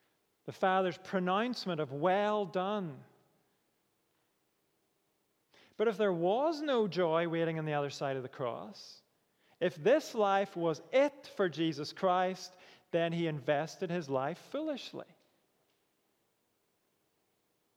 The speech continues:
He'd have been wise to avoid helping the poor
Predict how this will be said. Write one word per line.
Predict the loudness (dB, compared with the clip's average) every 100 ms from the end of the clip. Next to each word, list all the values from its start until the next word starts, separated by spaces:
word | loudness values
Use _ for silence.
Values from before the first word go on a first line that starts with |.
| _ _ _ _
He'd | -10
have | -4
been | -2 2
wise | 2 4 2 0
to | 0 0
avoid | 2 0 2 0
helping | 0 0 -2 -2 -4
the | -4
poor | -2 0 2 0 -4